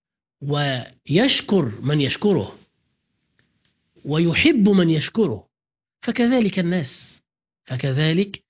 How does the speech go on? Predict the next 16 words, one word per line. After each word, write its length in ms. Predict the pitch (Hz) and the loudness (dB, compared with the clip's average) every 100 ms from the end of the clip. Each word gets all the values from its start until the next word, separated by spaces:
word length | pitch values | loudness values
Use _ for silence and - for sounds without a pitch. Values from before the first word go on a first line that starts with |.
| _ _ _ | _ _ _
الناس. 580 | 160 175 226 165 - - _ _ _ _ _ _ - | -2 0 0 -2 -6 -18 _ _ _ _ _ _ -4
قال 220 | 180 175 | 0 0
الرسول 680 | 156 147 147 156 151 214 | 0 -2 -2 -4 -2 0
صلى 240 | 170 185 175 | 0 -2 -2
الله 140 | 202 | -2
عليه 80 | 196 | -2
وسلم: 460 | 165 240 170 113 - _ _ _ _ _ _ _ _ | -2 -2 -2 -4 -14 _ _ _ _ _ _ _ _
"إن 160 | 180 196 | 0 2
الله 460 | 196 214 247 214 208 | 2 2 2 2 2
لا 140 | 202 | 2
يرضى 380 | 214 285 214 208 | 4 2 2 2
عن 180 | 190 196 | 2 2
العبد 600 | 190 220 151 101 107 - - _ - | 2 2 0 -6 -12 -18 -20 _ -2
إذا 300 | 170 165 196 | 0 2 0
أكل 180 | 220 185 | 0 0
الأكلة 760 | 156 143 202 202 147 110 - | 0 -2 -4 -2 -2 -2 -8